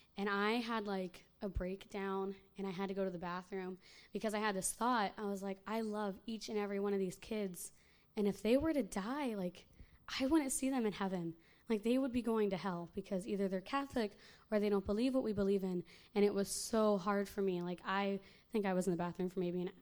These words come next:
hour. It was, it was really hard for me to get my grip back together 'cause every time I would go to step out the bathroom door, I'd get really emotional again 'cause I was like, "These kids don't know who God is, and they don't know that they're, if they die, they're not, they're not gonna spend eternity with him. They're gonna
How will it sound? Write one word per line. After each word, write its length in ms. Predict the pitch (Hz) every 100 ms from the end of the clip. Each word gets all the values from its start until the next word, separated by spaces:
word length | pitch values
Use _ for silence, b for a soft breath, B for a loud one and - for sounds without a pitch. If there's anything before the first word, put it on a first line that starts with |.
| _ 165
hour. 260 | 170 180 180
It 100 | 208
was, 200 | 220 208
it 140 | 214
was 160 | 202 196
really 220 | 208 208
hard 340 | 185 202 190
for 100 | 202
me 100 | 202
to 60 | 190
get 140 | 190
my 240 | 196 180 - B B B
grip 200 | - 196
back 180 | 190 190
together 380 | - 180 180 175
'cause 340 | - 175 - - B B B 208
every 120 | 202
time 160 | 202
I 40 | 190
would 120 | 180
go 80 | 196
to 60 |
step 200 | 185 196
out 80 | 196
the 60 | 180
bathroom 340 | 185 185 190
door, 140 | 185 185
I'd 100 | 180
get 100 | 208
really 200 | 196 180
emotional 520 | 180 180 - 208 180
again 320 | 175 165 175
'cause 160 | - 190
I 80 | 180
was 120 | 175
like, 160 | 170 -
"These 200 | 202 -
kids 500 | - 226 247 190 - -
don't 260 | 196 220
know 360 | 214 202 233 277
who 140 | 226
God 220 | 196 180 180
is, 240 | 175 180
and 100 | 208
they 120 | 190 185
don't 300 | - 202 226
know 240 | 196 220 226
that 140 | 185
they're, 200 | 208 202 196 B B
if 100 | 202
they 100 | 220
die, 320 | 196 196 254 269
they're 160 | 214
not, 280 | 196 202 202 - b b b b -
they're 100 | 226
not 240 | 226 226
gonna 160 | 240 214
spend 200 | - 220
eternity 420 | 202 214 214 196
with 180 | 180 175
him. 140 | 175
They're 100 | 180
gonna 240 | 190 196